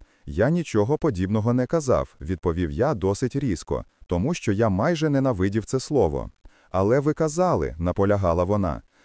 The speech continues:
«ви сказали, що любите маленьку рабиню, і я знаю, що ви любите Тавію. Я бачила це у ваших очах». «Ви нічого подібного не бачили, тому що ви закохані,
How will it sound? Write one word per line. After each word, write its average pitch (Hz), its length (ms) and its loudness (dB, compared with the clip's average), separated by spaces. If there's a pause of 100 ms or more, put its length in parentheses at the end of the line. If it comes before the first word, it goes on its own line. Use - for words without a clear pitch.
«ви 101 200 2
сказали, 110 560 0
що 87 260 -2
любите 139 380 2
маленьку 101 500 0
рабиню, 139 600 0 (200)
і 101 140 -2
я 101 160 4
знаю, 101 440 0
що - 240 -4
ви 101 220 2
любите 120 380 0
Тавію. 120 580 -2 (260)
Я 82 200 2
бачила 113 480 0
це 120 200 0
у 85 120 -2
ваших 92 400 0
очах». 113 520 -2 (420)
«Ви 82 240 2
нічого 127 480 2
подібного 113 580 2
не 101 160 2
бачили, 117 600 -2 (200)
тому 120 260 2
що 113 200 -2
ви 135 180 2
закохані, 80 680 0